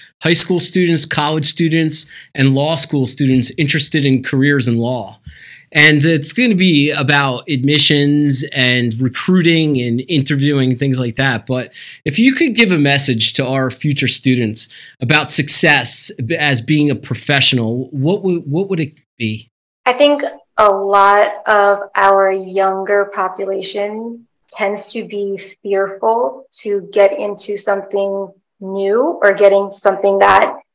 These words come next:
Speaker 2: is above their pay grade, right? And,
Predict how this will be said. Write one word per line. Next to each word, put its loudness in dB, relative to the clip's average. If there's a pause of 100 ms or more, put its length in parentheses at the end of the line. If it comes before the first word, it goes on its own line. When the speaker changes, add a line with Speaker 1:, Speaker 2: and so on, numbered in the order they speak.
(240)
Speaker 2:
is 8 (180)
above 6 (460)
their 6
pay -4
grade, 2 (520)
right? 2 (120)
And, 6